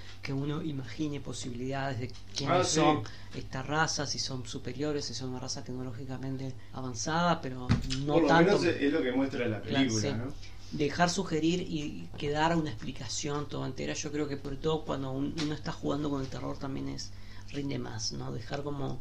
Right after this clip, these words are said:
Speaker 2: Ah, sí, dejar abierto la imaginación del otro.
Speaker 1: que la imaginación del otro siempre va a ser peor que las certezas que te puede dar una historia o mostrar el cine.
Speaker 2: Ahí va. Y bueno, y después otro de los personajes en realidad destacables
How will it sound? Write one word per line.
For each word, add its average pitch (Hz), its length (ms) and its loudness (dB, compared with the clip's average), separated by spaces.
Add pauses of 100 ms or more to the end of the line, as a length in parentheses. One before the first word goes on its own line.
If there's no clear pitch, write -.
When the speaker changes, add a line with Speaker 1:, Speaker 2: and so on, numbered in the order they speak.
(140)
Speaker 2:
Ah, 151 160 2
sí, 165 160 4
dejar 139 300 4
abierto 139 380 6
la 131 100 2
imaginación 113 640 0
del 123 160 2
otro. 143 460 0
Speaker 1:
que 160 100 2
la 156 60 4
imaginación 151 560 0
del 160 80 4
otro 165 180 2
siempre 165 320 2
va 151 120 4
a - 20 0
ser - 260 2 (100)
peor 156 440 4
que 131 480 0
las - 80 0
certezas 139 420 -2
que 139 80 -6
te 135 80 -6
puede 135 240 -4
dar 135 100 -2
una 131 140 -2
historia 147 380 -2
o - 20 -2
mostrar 123 260 -4
el 123 80 -4
cine. 131 300 -4 (460)
Speaker 2:
Ahí 107 160 -2
va. 110 120 -4 (120)
Y 131 140 2
bueno, 147 240 6
y - 20 0
después 127 400 2
otro 160 220 6
de 147 40 8
los 131 140 4
personajes 127 640 0
en 113 100 0
realidad 113 800 4 (480)
destacables 143 840 4